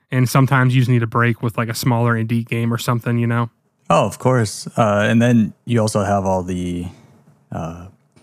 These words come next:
Speaker 2: negative stuff in the gaming world. Like, for example, with the Cyberpunk release, and then that was terrible, and games are still continuing to do that even this year, and it's just a mess.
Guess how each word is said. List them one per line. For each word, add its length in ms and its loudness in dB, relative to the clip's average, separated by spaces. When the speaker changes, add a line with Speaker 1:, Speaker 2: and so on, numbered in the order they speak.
Speaker 2:
negative 680 -2
stuff 420 -6
in 80 -2
the 80 -2
gaming 340 -6
world. 440 -8
Like, 140 2
for 160 2
example, 440 -2
with 180 -6
the 160 -2
Cyberpunk 640 0
release, 560 -2
and 140 -8
then 140 -10
that 220 -2
was 420 -10
terrible, 560 -6
and 220 -8
games 280 0
are 60 -4
still 280 -2
continuing 480 -4
to 80 -8
do 160 -2
that 300 0
even 260 -6
this 220 -4
year, 400 -2
and 340 -10
it's 120 -2
just 160 -2
a 40 -6
mess. 400 -8